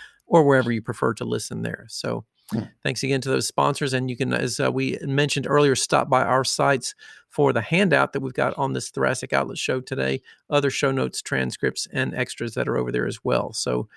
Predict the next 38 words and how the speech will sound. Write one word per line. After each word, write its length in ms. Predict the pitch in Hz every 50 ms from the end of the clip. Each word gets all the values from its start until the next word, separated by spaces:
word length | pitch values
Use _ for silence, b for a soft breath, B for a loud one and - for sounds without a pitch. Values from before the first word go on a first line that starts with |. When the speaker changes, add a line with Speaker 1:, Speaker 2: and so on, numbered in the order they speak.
| b b b -
Speaker 1:
um, 220 | 127 131 127 127
we 80 | 131 120
can 100 | 131 123
have 180 | 123 127 127
links 280 | 127 139 160 180 170 -
to 80 | - 143
that. 240 | 139 135 135 - _ -
You 100 | 147 135
can 160 | - 123 110
find 240 | - 135 131 131 131
them 120 | 123 - -
off 300 | 139 127 131 123 - -
of 200 | 127 123 120 -
my 180 | 135 131 131 131
site 360 | - - - 135 139 139 -
at 260 | 143 139 123 120 -
academy 560 | 135 - - - 143 135 135 139 139 139 -
of 180 | - 131 117 -
clinical 360 | - - 143 131 127 - 131
massage 520 | 123 123 113 - - 127 127 131 123 120
dot 220 | - - 120 - -
com. 460 | - - 147 160 170 175 185 175 - - -
And 240 | 147 117 110 107
Till, 240 | - - 170 170 156
where 140 | 147 156 151
can 120 | - 143
they 140 | 139 131 127 117
find 380 | - - - 147 139 135 131
that 140 | 120 120 -
stuff 240 | - - 135 127 -
from 200 | - 135 131 131
you 120 | 127 123
as 120 | 120 120 -
well? 300 | 123 - - - 120 - _ _ _ -
Speaker 2:
Our 180 | 127 139 151 143
site 360 | - - 160 151 147 156 -
is 120 | 170 127
advanced 720 | 123 120 107 107 110 127 131 131 135 131 - - - -